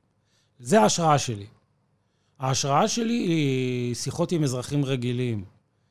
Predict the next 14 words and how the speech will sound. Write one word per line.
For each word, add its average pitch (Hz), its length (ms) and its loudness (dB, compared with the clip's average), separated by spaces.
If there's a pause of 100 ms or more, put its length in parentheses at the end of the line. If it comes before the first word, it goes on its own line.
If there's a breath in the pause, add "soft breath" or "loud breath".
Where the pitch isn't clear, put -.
(300)
עם 131 140 0
אנשים 123 360 2
רגילים, 135 520 -2
לדעת 127 400 2
את 135 100 -2
הטבע 156 340 2
האנושי, 131 500 0 (520 soft breath)
את - 60 -8
ההתרחשות 135 680 0
העכשווית. 135 640 0 (1160)
אני 156 180 2
לא 214 80 4
צריך 220 240 -2
להיות 208 160 4